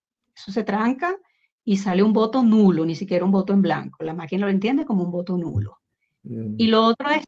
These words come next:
Speaker 1: chequear, eh, y por eso yo digo, bueno, vayamos tranquilos,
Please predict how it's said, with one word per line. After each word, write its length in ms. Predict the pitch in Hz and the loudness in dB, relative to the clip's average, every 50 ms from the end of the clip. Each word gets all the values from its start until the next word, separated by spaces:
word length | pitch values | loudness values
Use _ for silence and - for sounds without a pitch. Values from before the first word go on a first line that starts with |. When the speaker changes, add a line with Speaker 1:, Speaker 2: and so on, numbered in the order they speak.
| _ - | _ -2
Speaker 1:
chequear, 720 | 226 226 - 226 214 214 247 320 349 302 214 180 196 202 269 269 - - _ _ _ _ _ _ _ _ - | -2 0 2 2 4 4 4 4 4 2 0 0 -2 -4 -6 -8 -12 -14 _ _ _ _ _ _ _ _ -2
eh, 440 | 196 196 196 190 185 180 175 170 - | 0 2 2 4 2 2 0 0 -2
y 80 | - 196 | -2 -2
por 120 | 196 190 | -2 -2
eso 140 | 196 196 226 | -2 -2 0
yo 80 | 240 233 | 0 0
digo, 200 | 226 233 233 226 | 2 2 0 2
bueno, 340 | 220 208 196 190 180 196 - | 2 2 2 2 0 0 -2
vayamos 760 | 202 180 - - - 185 196 196 190 190 196 208 247 262 - - _ - | -4 -4 -4 -4 -4 2 2 2 4 4 2 2 2 0 -2 -6 _ -4
tranquilos, 1000 | - 233 214 202 196 196 - 311 311 285 226 190 185 202 214 233 - - - | -2 0 0 0 0 0 0 2 2 4 2 2 2 0 -2 -2 -6 -10 -20